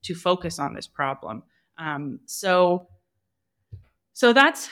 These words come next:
that's kind of, I think, a piece that people don't think about, especially if you're in kind of circles where you work with, you know, a lot of environmentals and N G Os. Um, a lot of them don't feel comfortable talking about,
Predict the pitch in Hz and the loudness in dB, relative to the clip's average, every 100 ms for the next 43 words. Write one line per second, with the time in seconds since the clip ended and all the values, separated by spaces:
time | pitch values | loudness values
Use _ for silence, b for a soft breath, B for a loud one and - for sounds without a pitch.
0 | - 220 262 269 - 277 277 269 247 233 | -6 2 2 2 0 2 4 6 4 2
1 | 262 247 233 - 220 - 226 226 - 208 | 0 -2 -2 -4 -4 -4 -6 -4 -4 -4
2 | - 214 208 196 196 175 170 185 185 240 | -4 -6 -4 -2 -2 -2 -6 -6 -2 0
3 | 277 294 320 - 208 - 196 226 220 214 | 2 2 2 -2 -6 -4 -4 0 0 0
4 | 214 202 190 185 190 185 - 185 180 170 | -2 -2 -2 -4 -6 -6 -6 -6 -6 -6
5 | 170 170 165 160 165 165 170 165 143 143 | -4 -4 -4 -6 -6 -10 -10 -10 -10 -10
6 | 147 160 170 151 147 185 285 277 277 262 | -12 -10 -8 -6 -4 -2 -2 -2 -2 -4
7 | 180 147 147 175 247 247 240 226 - b | -4 -6 -6 -4 0 4 4 2 -4 b
8 | b b 185 185 196 196 202 247 302 277 | b b -4 -4 -2 2 2 2 0 0
9 | 262 254 277 254 - 208 208 254 269 294 | 0 -2 -2 -4 -2 -4 -2 -2 -4 -4
10 | 208 202 214 202 185 180 170 175 | -4 -4 -2 -4 -2 0 2 0